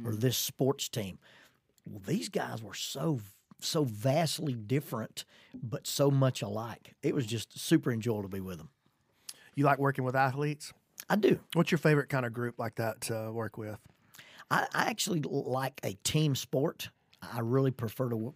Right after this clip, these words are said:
Speaker 1: work with either football teams or volleyball teams.
Speaker 3: Why's that?
Speaker 1: Uh, they understand corporate individuality, which
Speaker 2: Mm.
Speaker 1: is the idea that I'm part of something big, but I've got an individual role.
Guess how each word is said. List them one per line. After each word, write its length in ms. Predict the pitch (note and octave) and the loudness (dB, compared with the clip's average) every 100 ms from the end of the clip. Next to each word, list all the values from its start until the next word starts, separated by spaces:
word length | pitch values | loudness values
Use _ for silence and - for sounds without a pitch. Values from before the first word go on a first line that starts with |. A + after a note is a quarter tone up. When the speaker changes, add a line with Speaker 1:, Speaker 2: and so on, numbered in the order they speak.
| _ | _
Speaker 1:
work 240 | A2+ A#2+ - | -6 -6 -6
with 140 | G#2+ C#3 | -10 -6
either 160 | G#2+ | -6
football 320 | G2 - - A#2 | -4 -4 -2 -2
teams 260 | C3 A2+ | -2 -4
or 40 | G2+ | -6
volleyball 400 | G2+ G2+ E2 D2+ | -6 -6 -6 -12
teams. 340 | D2+ - - _ _ _ _ | -16 -16 -20 _ _ _ _
Speaker 3:
Why's 220 | B2+ A#2 | -2 -2
that? 200 | A2+ G#2+ - _ _ - - - - _ _ - | -4 -8 -10 _ _ -20 -20 -20 -20 _ _ -4
Speaker 1:
Uh, 320 | A#2+ A#2 A2+ - - | -2 0 -2 -6 -2
they 160 | B2+ C3+ | 2 4
understand 580 | C#3 D#3 C3 - C3 G2+ - | 4 4 2 2 -2 -2 -8
corporate 560 | - D3+ D3 D#3 - - | 0 0 2 -4 -4 -2
individuality, 1120 | C#3 C3+ A#2+ B2+ A#2+ A#2 G#2+ G#2 E2+ - - _ _ _ _ _ _ _ _ E3 | 0 0 2 0 0 -2 -4 -6 -12 -14 -20 _ _ _ _ _ _ _ _ -12
which 200 | F3+ D3+ | -10 -8
Speaker 2:
Mm. 20 | |
Speaker 1:
is 100 | G2+ | -8
the 160 | A2 A2 | -6 -4
idea 360 | A2 G#2 G#2+ | -4 -2 -2
that 140 | G#2 G2 | -2 -6
I'm 140 | G2 | -8
part 280 | - B2+ B2 | -4 0 0
of 80 | A2 | 0
something 460 | - A#2 G#2 G2 | -2 -2 -4 -8
big, 500 | G2+ A#2+ C#3+ D3 C3 - - - _ | -2 4 4 4 -2 -6 -20 -20 _
but 140 | A#2+ | -6
I've 60 | A2 | -2
got 160 | B2 A2 | -2 -2
an 100 | A#2 | -2
individual 640 | B2 A#2+ A2+ A#2 A2+ G2+ | -2 0 0 -2 -2 -4
role. 360 | G#2+ G2 E2 | -4 -4 -8